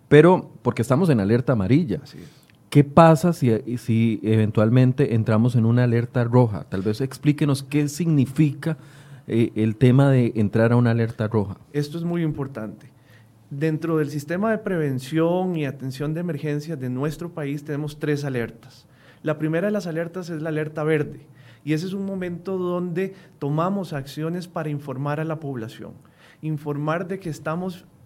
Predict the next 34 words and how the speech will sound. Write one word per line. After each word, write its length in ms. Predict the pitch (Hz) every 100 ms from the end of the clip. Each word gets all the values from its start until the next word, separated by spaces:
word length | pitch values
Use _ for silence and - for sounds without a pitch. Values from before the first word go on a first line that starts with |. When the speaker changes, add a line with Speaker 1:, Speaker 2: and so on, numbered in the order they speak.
| _
Speaker 2:
en 200 | 156 151
presencia 680 | 147 143 143 185 214 214 220
de 60 | 185
una 240 | 185 196
potencial 640 | 190 190 160 147 147 170 170
amenaza. 520 | 165 131 110 82 - - _ - - -
Hoy 140 | 151
estamos 440 | 175 180 185 190 -
no 240 | 151 165
ahí, 300 | 170 180 214 - - -
hoy 140 | 135
estamos 340 | 143 165 175
en 100 | 175
una 220 | 165 175 175
alerta 480 | 160 165 165 185 185
amarilla. 560 | 147 127 135 131 127 - - -
¿Y 100 | -
qué 180 | 143 175
significa 600 | 175 202 190 175 190 190
una 180 | 190 180
alerta 320 | 165 165 165
amarilla? 500 | 170 143 139 113 95 - - - _ _ _ _ -
Que 120 | 147
se 280 | 147 147 143 - - - _
activan 760 | 139 131 - 214 233 185 131
todos 340 | 131 135 156 170
los 180 | 180 175
comités 540 | 170 160 160 175 185
de 80 | 185
emergencias, 720 | 180 170 190 196 202 202 202
de 120 | 156
que 120 | 151 139
se 140 | 135
activa 540 | 123 - 175 185 196